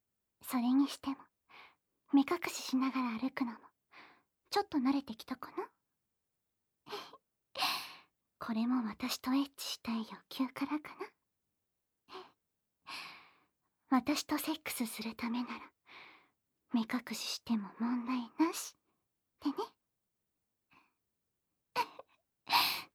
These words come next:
冗談だよ。今日は夕日が綺麗。君は見えないから、代わりに教えてあげるのです。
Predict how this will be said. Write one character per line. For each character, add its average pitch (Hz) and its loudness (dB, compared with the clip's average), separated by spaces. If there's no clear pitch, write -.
冗 277 2
談 415 2
だ 247 -2
よ。 254 -6
今 294 0
日 254 -4
は 226 -6
夕 269 2
日 - -12
が 320 -6
綺 - -10
麗。 359 -8
君 240 0
は 247 2
見 233 0
え 262 0
な 254 0
い 226 -6
か 220 -4
ら、 269 0
代 226 -2
わ 240 2
り 262 4
に 247 2
教 - 0
え 330 0
て - -4
あ 339 0
げ 330 -4
る 392 -2
の 359 0
で - -10
す。 - -12